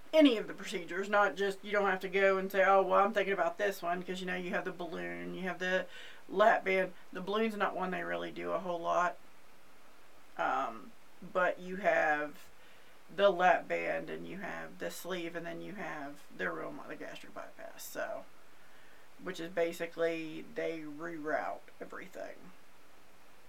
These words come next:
And, like, they take a piece of your intestine, and they put it here, and then whatever, but, um, just know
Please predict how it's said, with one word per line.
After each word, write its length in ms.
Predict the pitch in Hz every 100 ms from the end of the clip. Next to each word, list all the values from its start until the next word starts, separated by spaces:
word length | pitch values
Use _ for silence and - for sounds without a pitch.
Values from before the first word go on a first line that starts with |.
| - - - - - - - 190
And, 120 | 156
like, 200 | 131 -
they 100 | 170
take 220 | 185 160
a 40 | -
piece 280 | 151 165
of 140 | 160 147
your 200 | 123 117
intestine, 640 | 127 - 190 185 175 170
and 140 | 143 127
they 120 | 135 - -
put 120 | 170
it 160 | 156 - - -
here, 420 | 196 180 170 135
and 200 | 139 -
then 400 | 107 98 92 - - - - - -
whatever, 380 | - - - -
but, 240 | - 123 - - - - - - - - - - - - - - - -
um, 480 | 202 190 170 156 156 180 - - - - -
just 300 | 202 196 -
know 640 | 196 185 185 180 180 175